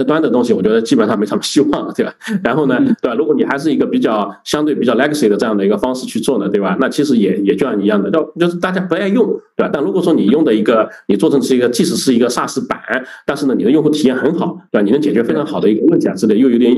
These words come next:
Speaker 1: 又，又好玩，又好用，对吧？那你其实对于，对于这群人来说，那，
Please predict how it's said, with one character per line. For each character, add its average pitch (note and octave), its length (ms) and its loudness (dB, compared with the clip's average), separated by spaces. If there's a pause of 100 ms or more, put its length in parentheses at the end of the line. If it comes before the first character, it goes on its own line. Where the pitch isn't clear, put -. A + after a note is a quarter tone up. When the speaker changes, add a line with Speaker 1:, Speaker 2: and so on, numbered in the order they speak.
Speaker 1:
又， A#2 140 4
又 C#3 100 4
好 A2 160 -2
玩， F2+ 160 2
又 B2+ 160 2
好 - 140 -6
用， C#3+ 200 2 (200)
对 B2+ 100 -2
吧？ A2 80 -10
那 F3 80 -2
你 E3+ 100 0
其 E3+ 140 0
实 E3+ 180 2 (300)
对 F#3 100 -2
于， E3 200 0
对 F3 120 0
于 E3+ 140 2
这 F3 100 0
群 F#3 160 0
人 B2+ 140 0
来 C3+ 140 0
说， A#2+ 140 2
那， D3+ 120 2